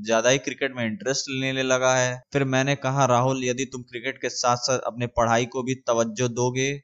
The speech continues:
तभी तुम अपने क्रिकेट को कैरी ऑन रख सकते हो।'" राहुल ने अपने पिता की बात मानी और अपने दोनों प्रारंभिक इंटरेस्ट पर बराबर ध्यान देने लगे। इसका रिजल्ट जल्द ही देखने को भी मिला। जब एनआईटी के मैदान में मैच खेलते हुए पड़ोसी के घर के खिड़कियों के कांच टूटने लगे,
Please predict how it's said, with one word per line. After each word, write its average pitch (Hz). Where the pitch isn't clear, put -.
तभी 139
तुम 143
अपने 135
क्रिकेट 131
को 135
कैरी 117
ऑन 120
रख 117
सकते -
हो।'" 98
राहुल 131
ने 180
अपने 156
पिता 131
की 170
बात 117
मानी 127
और 139
अपने 120
दोनों 123
प्रारंभिक 127
इंटरेस्ट 127
पर 139
बराबर 110
ध्यान 120
देने 127
लगे। 123
इसका 147
रिजल्ट 131
जल्द 127
ही 139
देखने 127
को 147
भी 139
मिला। 127
जब 156
एनआईटी 139
के 180
मैदान 120
में 160
मैच 123
खेलते 131
हुए 151
पड़ोसी 120
के 160
घर 123
के 143
खिड़कियों 127
के 156
कांच 139
टूटने 143
लगे, 139